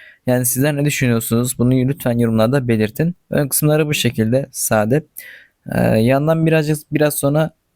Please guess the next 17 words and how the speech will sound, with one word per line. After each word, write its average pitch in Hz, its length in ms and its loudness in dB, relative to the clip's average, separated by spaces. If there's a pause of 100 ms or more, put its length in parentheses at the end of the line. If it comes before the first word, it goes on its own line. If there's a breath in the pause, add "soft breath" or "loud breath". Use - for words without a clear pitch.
(220)
yan 143 200 2
detaylarını 135 380 0
da 127 60 2
göstereceğim 113 520 -2
sizlere. 147 440 0
Sekiz 165 300 0
yazısını 160 360 0
köşede 139 320 0
görebiliyoruz 117 560 2
ve 151 220 -2
beyaz 120 340 2
renk 107 160 -2 (120)
ve 127 80 0
siyah 123 320 -2
renkte 165 340 -2 (600 loud breath)
detaylarımız 123 840 0
var. 117 260 -2